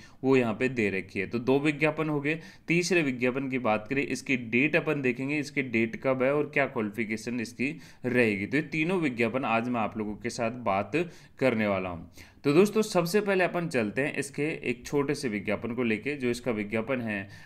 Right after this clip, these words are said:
आ, पहला वाला विज्ञापन जो अभी फ़िलहाल मैंने आप लोगों को अभी just थोड़ी देर पहले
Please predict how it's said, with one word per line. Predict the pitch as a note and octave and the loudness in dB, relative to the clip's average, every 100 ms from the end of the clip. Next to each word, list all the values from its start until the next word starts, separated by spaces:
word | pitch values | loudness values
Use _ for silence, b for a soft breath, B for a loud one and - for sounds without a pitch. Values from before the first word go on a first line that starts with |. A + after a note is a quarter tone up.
| - | 0
आ, | A2 | 2
पहला | A2+ B2+ B2+ C3 | 4 4 4 6
वाला | C#3+ C3+ | 4 4
विज्ञापन | B2 A2+ A2 G2 C3+ | 2 0 -2 -2 -2
जो | C3 | 2
अभी | B2+ B2+ | 2 0
फ़िलहाल | A#2+ B2 A#2 A#2+ | -2 0 2 2
मैंने | A#2+ | 0
आप | A#2+ A2+ | -2 -2
लोगों | A#2+ A#2 | -2 -2
को | A2+ | -2
अभी | A#2 A#2 | 0 0
just | A2 C#3 D#3+ | 0 0 -2
थोड़ी | - D#3 D#3 | -6 -4 -2
देर | C3+ A2+ | 0 0
पहले | G#2+ G#2+ | 0 0